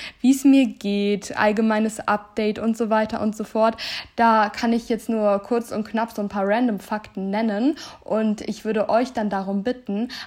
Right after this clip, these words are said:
einfach mal vielleicht, wenn euch irgendwas spezifisch dazu interessiert, einfach nochmal nachzufragen. Dann könnte ich da nämlich nochmal in den nächsten Folgen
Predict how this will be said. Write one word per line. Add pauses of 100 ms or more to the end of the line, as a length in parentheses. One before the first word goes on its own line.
einfach
mal
vielleicht,
wenn
euch
irgendwas
spezifisch
dazu
interessiert, (280)
einfach
nochmal
nachzufragen.
Dann
könnte
ich
da
nämlich
nochmal
in
den
nächsten
Folgen